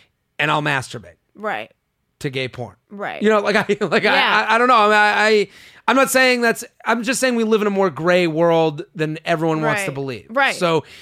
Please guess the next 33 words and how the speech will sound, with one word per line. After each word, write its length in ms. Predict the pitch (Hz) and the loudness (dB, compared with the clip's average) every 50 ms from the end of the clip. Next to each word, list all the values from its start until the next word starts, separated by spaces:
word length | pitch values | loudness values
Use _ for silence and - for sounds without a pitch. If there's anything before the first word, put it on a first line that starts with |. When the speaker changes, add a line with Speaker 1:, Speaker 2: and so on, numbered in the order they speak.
| - - _ - | -20 -20 _ -6
Speaker 1:
if 120 | 170 151 151 | -6 0 4
his 260 | 196 226 233 170 202 | 4 4 4 2 0
real-, 400 | 220 214 202 208 214 220 214 - | 2 2 4 4 4 2 2 0
if 160 | 202 185 139 | -2 -4 -4
the 80 | 151 175 | -4 -4
dad 300 | 139 190 190 202 208 208 | 0 2 2 2 2 2
is 100 | 196 165 | 0 0
like, 260 | 190 185 185 175 - - - - - _ | 2 0 0 0 -2 -10 -20 -20 -20 _
if 100 | - 156 165 | -8 -2 -2
you 80 | 208 | -2
say 160 | - - 226 220 | 0 2 0 0
to 80 | 202 | 2
him, 120 | 180 175 180 | 0 2 2
"Listen, 420 | 202 202 - 175 156 127 101 - _ _ _ _ _ _ _ - | 2 2 0 -2 -4 -6 -8 -14 _ _ _ _ _ _ _ -10
just 220 | 160 143 - - - _ _ _ _ _ _ _ - | -8 -8 -8 -10 -14 _ _ _ _ _ _ _ -12
correct 520 | - - 160 156 175 175 175 170 - - 170 | -8 -6 -4 -2 0 0 0 -2 -4 -6 -6
your 80 | 165 160 | -6 -6
mistakes." 680 | 156 139 - - 139 120 73 - _ - - - - - | -6 -8 -10 -12 -12 -16 -16 -18 _ -20 -20 -20 -20 -16
Speaker 2:
Right. 340 | 202 202 190 143 - - _ _ _ _ _ _ _ _ | -10 -10 -8 -8 -10 -12 _ _ _ _ _ _ _ _
Speaker 1:
And 120 | - 147 151 | -12 -10 -8
he's, 340 | 143 190 202 185 143 - - | -6 -6 -6 -6 -8 -8 -6
and, 260 | 196 165 165 156 - - - - - - | -6 -6 -6 -8 -10 -12 -18 -20 -8 -6
and 120 | 156 156 | -4 0
his 200 | 151 202 220 175 | 2 2 2 2
version 340 | 165 175 208 214 208 175 202 | 2 4 4 4 4 4 2
of 80 | 208 180 | 0 2
that 200 | 214 214 226 220 | 2 2 4 2
is, 200 | 208 175 - - - _ _ _ _ _ _ _ _ _ _ _ _ - | 2 0 -2 -6 -14 _ _ _ _ _ _ _ _ _ _ _ _ -2
"Okay, 400 | 156 156 - - 135 123 110 - _ _ _ _ _ _ _ _ _ _ _ _ _ _ _ _ _ | -2 -2 0 -2 -4 -4 -6 -10 _ _ _ _ _ _ _ _ _ _ _ _ _ _ _ _ _
I'm 100 | - 135 | -8 -6
gonna 140 | 135 139 139 | -4 -4 -4
go 220 | 123 147 143 139 135 | -4 -2 -2 -2 0
home. 500 | 143 156 156 156 156 156 156 156 160 | 0 0 0 0 0 -2 -4 -8 -14